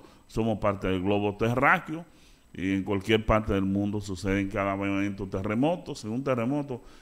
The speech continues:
mucha gente, muchas viviendas de esas que están en lugares, eh, que se construyeron sin planificación,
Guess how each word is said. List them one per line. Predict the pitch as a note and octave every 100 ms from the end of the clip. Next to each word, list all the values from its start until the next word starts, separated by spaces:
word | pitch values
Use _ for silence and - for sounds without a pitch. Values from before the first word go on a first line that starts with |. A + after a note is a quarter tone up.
| - -
mucha | G2+ B2+ E3+ E3+
gente, | C#3 D#3+ D#3+ D3 B2
muchas | A#2 C#3 D3+ C#3+ C#3 -
viviendas | G#2+ A2 A2 C#3 F#3 D#3 D3 - - - -
de | - A#2+
esas | C#3+ B2+
que | A#2+
están | A#2+ C3+ B2+ -
en | G2+
lugares, | G#2 G#2 A#2 C3 B2 A2+ - - - -
eh, | - F2 F2
que | G#2
se | F#2+ A2
construyeron | A2+ A2 G#2 A2 B2
sin | C3 C3
planificación, | C3+ C3 C3 C3+ C3+ C3 D#3+